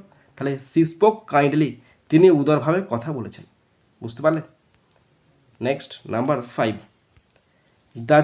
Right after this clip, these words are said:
child recovered in a month, শিশুটি এক মাসের মধ্যে সুস্থ হয়ে উঠবে। এটা ফ্রেজাল ভার্ব করতে দিচ্ছে। রিকভার মানে অপশন দেয়া থাকবে কি? না, অপশন দেয়া নাই। রিকভার মানে হচ্ছে আরোগ্য লাভ করা, মানে কাম রাউন্ড। তাহলে এখানে পাস্ট টেন্স আছে, কেম রাউন্ড হবে। তাহলে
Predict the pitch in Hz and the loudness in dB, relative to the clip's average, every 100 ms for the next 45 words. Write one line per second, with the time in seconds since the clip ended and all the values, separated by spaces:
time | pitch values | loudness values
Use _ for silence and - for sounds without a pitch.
0 | 151 180 175 233 214 151 160 202 190 214 | 2 4 6 6 4 2 4 4 6 4
1 | 202 175 170 170 127 - _ - - 151 | 4 2 4 2 -2 -14 _ -12 -2 -2
2 | 185 190 156 156 165 175 180 185 160 156 | 2 6 6 4 0 0 0 -2 -6 -6
3 | 143 123 107 - _ _ _ _ 127 160 | -6 -6 -6 -12 _ _ _ _ -2 -2
4 | 160 143 147 143 156 147 120 110 - - | -2 -2 0 0 0 -4 -8 -10 -12 -12
5 | 123 135 165 196 196 220 214 - - 135 | -8 0 4 6 6 4 -2 -14 -2 2
6 | 160 220 202 156 185 190 208 220 208 165 | 4 4 2 4 4 4 2 0 0 6
7 | 156 151 190 156 170 165 190 - - - | 6 6 2 4 4 4 2 -8 -20 -6
8 | 139 156 170 175 185 190 160 156 170 160 | 0 2 4 4 4 4 4 4 2 2
9 | 175 196 196 - 151 143 131 113 110 - | -4 -8 -10 -2 2 4 2 0 -4 -12
10 | _ _ - 143 170 170 165 185 190 196 | _ _ -6 -2 2 2 2 0 0 -2
11 | 202 - 160 143 139 120 120 139 | -4 2 4 4 0 -2 -4 -4